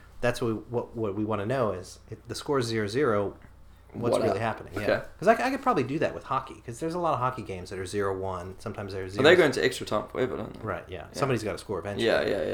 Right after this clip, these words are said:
Speaker 2: yeah.
Speaker 1: But
Speaker 2: It's, uh, like, a, what do they call, is it not a penalty shootout? Do they call it a penalty shootout?
Speaker 1: No, I think it's just they have, uh, overtime. It's not called overtime.
Speaker 2: Isn't eventually, isn't there, isn't there, like, a,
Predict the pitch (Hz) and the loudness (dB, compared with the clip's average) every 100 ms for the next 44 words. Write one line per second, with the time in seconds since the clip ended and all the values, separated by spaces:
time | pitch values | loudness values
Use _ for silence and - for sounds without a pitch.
0 | - 113 104 - 90 101 - - - 113 | 0 4 4 4 2 2 0 -6 0 0
1 | 107 92 - - 104 107 127 110 - 113 | 2 -2 -10 -12 -8 -2 2 2 0 -4
2 | - 104 120 131 147 120 113 127 127 123 | -4 -6 0 0 0 2 2 2 0 0
3 | 127 127 123 123 131 135 135 127 117 113 | -4 -6 -6 -6 -4 -2 -2 0 2 4
4 | 120 143 - - 101 - - 98 101 98 | 2 -2 -4 -6 -6 -8 -10 -6 -6 -6
5 | - 92 90 95 - - 110 107 - - | -10 -10 -10 -12 -16 -12 -8 -8 -8 -10
6 | - - - - - 139 - 98 92 87 | -12 -20 -20 -10 -6 -6 -4 -4 -4 -8
7 | - 415 349 185 190 233 226 190 190 190 | 2 6 8 10 8 4 6 6 6 4
8 | 185 - 151 165 165 160 160 156 151 147 | 4 2 -2 0 0 4 2 4 2 2